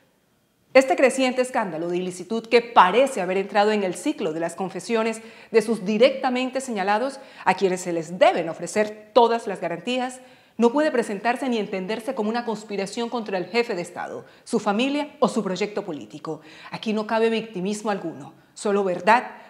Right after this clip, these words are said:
transparencia y, en lo posible, valentía de sus involucrados para romper cualquier pacto de silencio e inmovilismo cómplice que termine por debilitar aún más al presidente de la República, a su gobierno y, de paso,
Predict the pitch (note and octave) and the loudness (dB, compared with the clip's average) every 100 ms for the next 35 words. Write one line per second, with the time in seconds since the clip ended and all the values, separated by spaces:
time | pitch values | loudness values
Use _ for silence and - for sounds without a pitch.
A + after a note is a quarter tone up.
0 | - G#3 E3+ F3 G3+ A#3 A3+ B3+ B3+ - | 0 2 2 0 2 2 -2 -10 -12 -16
1 | - A#3+ A#3 G#3+ G#3+ G3+ - C4+ C#4 D4 | 0 6 6 6 2 0 -4 -4 -2 -4
2 | - - G3 A3 G#3 F#3+ F3 E3+ - C4 | -8 -16 4 8 10 8 0 -4 0 0
3 | F3 - - - - F3 - D4+ D4+ B3 | 0 -6 -14 -18 -12 -10 0 0 0 -2
4 | G#3 F#3 G3+ A#3 A#3 A#3+ - - - A#3+ | -2 -2 -2 -2 -2 -6 -16 -8 2 4
5 | A3+ G#3 G3+ C4 C#4 A#3+ A#3+ A#3+ - - | 4 2 2 0 2 0 2 0 2 2
6 | C4 - B3+ G#3+ G#3 F#3+ G#3+ G#3+ C4+ - | 2 2 0 0 -2 -2 -2 0 0 2
7 | B3 A#3 G#3 G#3 F#3+ A3 A#3+ C4 B3+ C4 | 4 4 2 0 -2 -4 -4 -6 -2 0
8 | A3+ D#3+ D#3 D3+ C#3 - - - A3+ G#3+ | 0 -4 -10 -12 -14 -20 0 6 8 6
9 | G3+ D#4+ A3+ - F3 F3 E3+ E3+ G#3 G#3 | 2 0 -2 -6 -8 -4 -4 -2 0 0
10 | G3+ G#3+ B3 - - - A3+ A3 A3 A#3+ | 0 0 -2 -4 -18 -2 0 2 -2 -2
11 | A#3+ B3 C4+ A3 G3+ F#3+ B3 G#3+ D#3+ D#3 | -2 0 0 0 -2 -4 -6 -6 -6 -8
12 | C3+ - - F3+ A3+ F3+ F3+ A#3+ B3 B3 | -12 -14 -10 -6 -2 -2 0 0 -2 -6
13 | A#3+ - - A#3 G#3+ G#3+ B3 A#3+ C#4+ | -10 -20 -2 4 4 4 0 0 -10